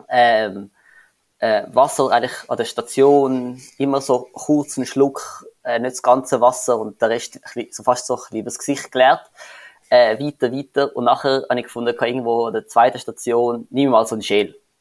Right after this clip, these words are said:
Irgend so einen genommen von dort, der gar nicht verträgt. Das habe ich gemerkt, schon, wo ich ihn im Mund hatte, habe ich schon gesehen, ich so, "Hm, ich glaub, der ist nicht so fein, den habe ich nicht so gern."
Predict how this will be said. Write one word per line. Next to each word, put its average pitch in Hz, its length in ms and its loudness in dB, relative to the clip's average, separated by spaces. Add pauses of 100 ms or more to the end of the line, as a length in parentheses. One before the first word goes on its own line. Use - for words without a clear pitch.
(720)
Irgend 135 220 -2
so 123 140 2
einen 135 420 0
genommen 131 260 0
von 110 160 -6
dort, 135 540 -2 (460)
der - 360 0
gar 113 260 4
nicht 120 160 -4
verträgt. - 600 -2
Das - 120 -10
habe 104 140 0
ich 104 220 -10 (340)
gemerkt, 123 520 0
schon, 123 160 -2
wo 113 140 0
ich 110 200 -6
ihn 101 300 -6
im 104 60 -10
Mund 127 260 -4
hatte, 120 260 0
habe 113 120 -6
ich 110 60 -12
schon - 420 -16
gesehen, 104 240 -8
ich 196 140 -6
so, 92 100 -6
"Hm, 98 400 -10 (480)
ich - 180 -18
glaub, - 220 -2
der 117 200 4
ist 110 120 -8
nicht 110 140 -8
so 110 60 -16
fein, 95 280 2
den 98 60 -2
habe 98 100 -2
ich 98 60 -4
nicht 98 100 -12
so 104 60 -10
gern." 98 280 0